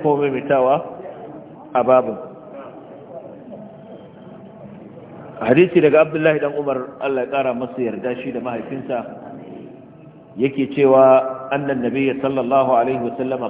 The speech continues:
qadima Makkata, annabi ya zo Makka. Mun faɗa cewa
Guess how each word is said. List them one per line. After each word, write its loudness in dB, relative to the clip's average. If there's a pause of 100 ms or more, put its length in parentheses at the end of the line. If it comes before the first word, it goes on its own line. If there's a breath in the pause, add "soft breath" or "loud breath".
(120)
qadima -2
Makkata, -4
annabi -8
ya 0
zo -4
Makka. -4 (1120)
Mun 0
faɗa 2
cewa 6